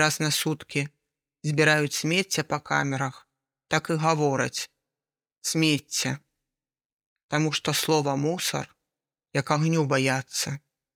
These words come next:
Аляксандр, сорак адзін год, бухгалтар. Смецце. Калі не прыбіраць у роднай хаце, яна засмечваецца.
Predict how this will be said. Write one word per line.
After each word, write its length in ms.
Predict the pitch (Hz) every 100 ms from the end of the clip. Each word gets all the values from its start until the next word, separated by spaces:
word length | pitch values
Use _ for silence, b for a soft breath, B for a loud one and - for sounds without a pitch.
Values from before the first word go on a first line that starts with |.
| _ _ _ _ _ _ _ _ _ _ -
Аляксандр, 840 | 190 202 - 180 151 143 147 - _ _ _ _ _ _
сорак 480 | - - 202 208 -
адзін 240 | 175 180 180
год, 340 | 156 151 - - _ _ _
бухгалтар. 680 | 170 160 147 139 - 135 - _ _ _ _ _ _ _ _ _ _ -
Смецце. 720 | - 175 175 160 - - 139 147 _ _ _ _ _ _ _ _ _ _ _ _ _ _ -
Калі 220 | 160 170 185
не 60 | 165
прыбіраць 560 | 165 160 165 180 185
у 60 | 165
роднай 320 | 165 156 156
хаце, 540 | 147 - 180 190 - 135 147 _ _ _ _ _ _ _ _ 165
яна 220 | 165 170
засмечваецца. 1200 | 175 160 - 151 139 - 135 135 - - - 147